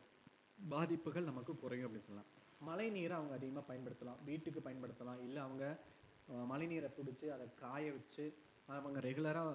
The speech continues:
நம்ம குடிச்சிட்டு வந்தாலும் அவங்களுக்கு உடல் சார்ந்த விஷயங்கள் இருக்கக்கூடிய தொந்தரவுகள் இல்லைங்க. பால்கோவா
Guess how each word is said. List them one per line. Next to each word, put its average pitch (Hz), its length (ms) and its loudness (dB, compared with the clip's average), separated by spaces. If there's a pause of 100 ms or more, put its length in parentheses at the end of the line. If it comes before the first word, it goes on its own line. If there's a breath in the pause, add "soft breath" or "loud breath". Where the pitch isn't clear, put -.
நம்ம 123 200 -2
குடிச்சிட்டு 175 400 0
வந்தாலும் 139 560 0
அவங்களுக்கு 135 520 -2 (680)
உடல் 180 280 6
சார்ந்த 156 340 2
விஷயங்கள் 156 400 2
இருக்கக்கூடிய 131 460 -2
தொந்தரவுகள் 135 460 -2
இல்லைங்க. 110 220 -8 (120)
பால்கோவா 160 600 4